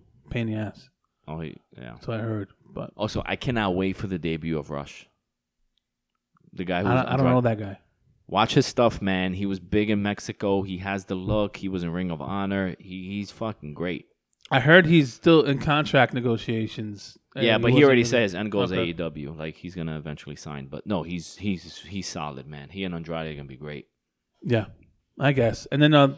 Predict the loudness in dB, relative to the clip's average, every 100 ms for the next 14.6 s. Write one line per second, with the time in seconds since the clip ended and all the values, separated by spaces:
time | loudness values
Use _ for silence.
0 | 4 6 6 4 4 6 6 4 8 8
1 | 8 6 6 4 4 4 2 0 0 2
2 | 0 0 0 -2 0 -4 4 6 6 2
3 | 0 -2 -4 -8 _ -2 0 -2 -4 -10
4 | _ _ _ _ _ _ _ _ _ _
5 | -4 0 0 2 2 2 -2 -2 0 4
6 | 6 6 4 4 6 6 4 0 -6 -2
7 | 2 4 6 4 4 4 4 4 2 2
8 | 0 -2 -6 -12 _ _ _ _ _ _
9 | -8 -8 -8 -8 -4 -6 -2 0 -2 -4
10 | _ _ _ _ _ _ -12 -8 -6 -4
11 | -8 -14 _ _ -2 -2 -2 -8 -10 -10
12 | -6 4 4 8 8 8 6 -2 _ _
13 | _ _ _ _ _ -12 2 4 4 2
14 | 4 4 2 2 2 2